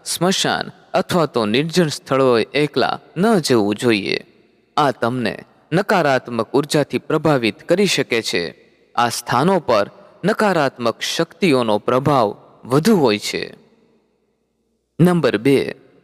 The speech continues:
શાસ્ત્રમાં કહેવાયું છે કે અમાસના દિવસે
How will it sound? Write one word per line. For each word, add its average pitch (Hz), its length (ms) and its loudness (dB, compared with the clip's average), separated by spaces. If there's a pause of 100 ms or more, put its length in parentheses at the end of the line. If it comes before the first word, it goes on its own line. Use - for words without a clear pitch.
(1000)
શાસ્ત્રમાં 160 680 0
કહેવાયું 160 500 2
છે - 360 -2 (340)
કે 175 80 2
અમાસના 165 600 0
દિવસે 123 580 -2